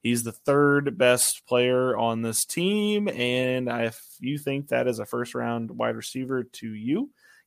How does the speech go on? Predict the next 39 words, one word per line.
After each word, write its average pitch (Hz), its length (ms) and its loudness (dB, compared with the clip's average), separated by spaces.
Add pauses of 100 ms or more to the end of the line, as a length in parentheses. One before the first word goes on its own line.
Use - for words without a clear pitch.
(100)
given 170 480 6 (580)
he 120 160 0
is 127 140 0
playing 139 520 0
with 123 360 0 (160)
two, 147 440 2
um, 113 340 -6
absolute 127 420 0
studs 117 560 2
on 107 280 -4
the 104 60 -8
team, 110 460 -2
I 107 140 -4
get 117 400 2
that. 107 420 0 (300)
However, 107 640 4 (400)
if - 180 -12
you 139 360 6
are 135 100 6
gonna 131 220 2
tell 135 280 4
me 113 500 -2 (100)
that 107 400 2 (1080)
Chris 143 240 0
Olave 123 540 8
can't, 117 340 -8 (240)
you 123 160 -10
know, 107 380 -12 (180)
have 135 140 0
a 123 40 -8
couple 170 300 -2
of 143 80 -2
these 127 160 -2
games 123 320 -2
where 113 140 -6
he's 120 200 -6
the 117 80 -6
best 113 240 -2
receiver, 101 540 -12